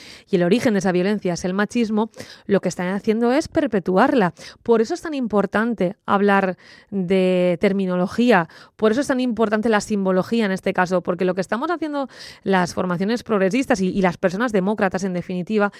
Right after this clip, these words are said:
es señalar que detrás de esta violencia hacia las mujeres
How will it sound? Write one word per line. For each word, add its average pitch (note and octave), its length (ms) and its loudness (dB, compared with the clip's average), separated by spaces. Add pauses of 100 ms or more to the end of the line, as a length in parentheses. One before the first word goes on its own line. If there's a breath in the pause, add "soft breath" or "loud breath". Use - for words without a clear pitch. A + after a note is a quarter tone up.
(200 loud breath)
es G#3 160 -2
señalar A3 640 0 (360 loud breath)
que G#3 160 4
detrás A#3 640 0
de F3+ 760 -2
esta A3+ 300 -2
violencia G#3+ 420 0
hacia F3+ 160 -4
las F3 140 -4
mujeres A3 400 -2